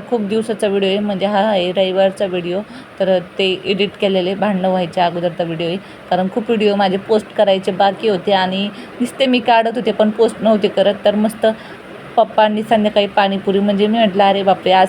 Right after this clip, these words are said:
सगळं बाहेरची खायचीच मज्जा आहे का?" तर यांनी पाणीपुरी वगैरे मला आणि पोरींना बनवून दिली आणि मज्जा वाटली खाताना. आणि पाणीपुरी, अरे बापरे, पावसात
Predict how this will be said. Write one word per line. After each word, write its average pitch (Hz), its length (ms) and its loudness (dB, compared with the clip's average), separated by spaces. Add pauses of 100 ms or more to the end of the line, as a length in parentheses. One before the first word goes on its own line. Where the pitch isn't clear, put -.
सगळं 196 240 2
बाहेरची 180 320 2 (100)
खायचीच 190 320 -2
मज्जा 196 300 2
आहे 175 80 4
का?" 190 180 -2 (420)
तर 208 60 0
यांनी 202 280 2
पाणीपुरी 196 520 2
वगैरे 190 380 2
मला 190 300 4
आणि 190 400 2
पोरींना 185 440 0
बनवून 190 360 2
दिली 190 220 -2 (400)
आणि 175 160 -4
मज्जा 190 320 4
वाटली 185 360 2
खाताना. 175 460 -2 (360)
आणि 185 120 0
पाणीपुरी, 202 720 2
अरे 196 240 4
बापरे, 190 320 2
पावसात 208 460 4